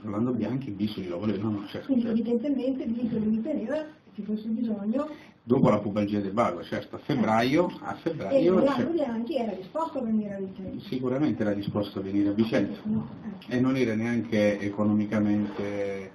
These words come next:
Speaker 1: economicamente proibitivo. Ehm, se devo pensare a una, a quella situazione, devo essere sincero, perché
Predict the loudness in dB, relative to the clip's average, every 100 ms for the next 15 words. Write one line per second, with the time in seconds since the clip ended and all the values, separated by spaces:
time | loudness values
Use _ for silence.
0 | -20 -20 -20 -20 -20 -20 -20 -20 -10 -4
1 | 2 4 4 4 4 6 6 6 4 4
2 | 2 4 4 4 4 4 2 -4 -6 -6
3 | -6 -6 -8 -10 -10 -10 -12 -14 -14 -14
4 | -16 -18 -16 -2 4 6 6 4 2 4
5 | 2 2 0 0 0 0 0 -4 -6 -8
6 | -8 -10 -8 -6 -6 -10 -16 -14 -14 -12
7 | -14 -16 -16 -14 -14 -16 -18 -18 -18 -18
8 | -18 -18 -20 -20 -14 -8 -6 0 4 4
9 | 6 4 4 -2 -2 -2 -2 -2 0 2
10 | 2 0 -4 -16 -14 -12 -12 -12 -16 -20
11 | -20 -10 -8 -6 2 6 6 4 2 2
12 | 2 0 2 2 2 0 4 6 6 0
13 | -2 -2